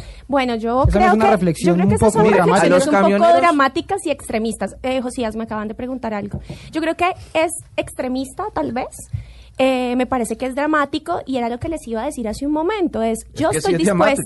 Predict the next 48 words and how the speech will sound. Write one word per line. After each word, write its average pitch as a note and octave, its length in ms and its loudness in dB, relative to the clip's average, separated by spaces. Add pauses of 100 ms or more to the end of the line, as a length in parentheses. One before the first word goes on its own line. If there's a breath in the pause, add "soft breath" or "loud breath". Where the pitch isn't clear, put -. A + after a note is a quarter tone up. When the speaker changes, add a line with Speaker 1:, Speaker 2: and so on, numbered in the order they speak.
Speaker 3:
dramática, - 220 -6
Speaker 1:
a - 40 -2
hacer, A3 340 -6
Speaker 3:
dramática. - 560 -4
Speaker 1:
a B3+ 80 0
hacer B3+ 220 -4
un B3+ 60 -4
Speaker 3:
La B3+ 120 -8
situación D4+ 160 -6
Speaker 1:
sacrificio B3+ 360 -4
Speaker 3:
del D#4+ 80 -4
Speaker 1:
y - 20 -16
Speaker 3:
país C#4 160 -2
es C4+ 60 0
Speaker 1:
quisiera A#3+ 260 0
Speaker 3:
dramática. C#4+ 180 0
Speaker 1:
llamar B3+ 360 -2
justamente B3 540 -8
con C4 200 -6
esto A3+ 240 -6
una C4 80 -6
invitación A3+ 520 -8
a G3+ 100 -8
todos, A3+ 440 -6 (300 loud breath)
y C#4+ 100 2
es C4 160 -2
que C4+ 180 -8 (420 soft breath)
en D4+ 160 -2
todo E4+ 420 -6
hay F4 120 -10
que - 100 -12
hacer F4 280 -10
de F4 60 -8
alguna F4 260 -10
manera D#4+ 260 -6
un B3 80 -8
sacrificio C4+ 540 -10
por D4 100 -6
el C#4+ 140 -6
otro A3+ 340 -8
como C#4 300 -2
colectividad. A#3+ 840 -10
Nosotros B3 380 -8
no C4 160 -6
podemos E4+ 480 -2
seguir C#4 300 -8
pensando C4 480 -8
individualmente. C4+ 960 -4